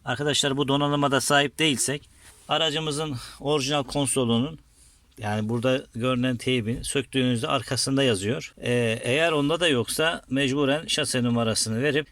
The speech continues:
e, Opel servislerinden bu kodu temin edebilirsiniz.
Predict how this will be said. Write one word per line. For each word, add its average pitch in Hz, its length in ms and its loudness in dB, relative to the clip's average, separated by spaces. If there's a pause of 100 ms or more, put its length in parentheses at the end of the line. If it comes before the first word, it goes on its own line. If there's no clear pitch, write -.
(140)
e, 117 480 -2
Opel 127 320 -2
servislerinden 113 1000 -2 (300)
bu 139 480 0
kodu 113 420 -2
temin 123 360 0
edebilirsiniz. 107 840 0